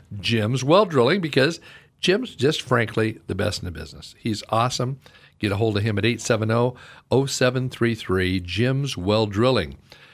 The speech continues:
And Hall and Associates, and it's a co-, comprehensive financial service firm that provides, uh, asset management services and investment planning for individuals, for trusts, for corporate,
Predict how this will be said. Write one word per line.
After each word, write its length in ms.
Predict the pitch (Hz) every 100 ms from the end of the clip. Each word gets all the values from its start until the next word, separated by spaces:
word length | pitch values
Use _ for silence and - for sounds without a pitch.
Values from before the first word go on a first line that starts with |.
| _
And 180 | - 101
Hall 240 | 127 135
and 80 | 131
Associates, 760 | 110 - 143 - 151 156 - -
and 240 | 95 95
it's 260 | 110 - -
a 100 | -
co-, 380 | - 117 104 101 -
comprehensive 600 | 127 127 117 131 104 -
financial 460 | 117 120 131 -
service 340 | - 143 160 147
firm 400 | 156 170 214 - - - - _
that 120 | 110
provides, 560 | 156 151 202 214 156 -
uh, 300 | 131 117 117
asset 380 | 143 170 - 147
management 420 | 131 143 147 147
services 560 | - 151 151 143 160 160
and 80 |
investment 440 | 110 120 135 - 127
planning 420 | 131 131 139 151 - - - _
for 100 | 156
individuals, 500 | 226 175 175 180 233
for 140 | -
trusts, 380 | 220 - 156 185
for 80 | 202
corporate, 560 | - 175 175 196 196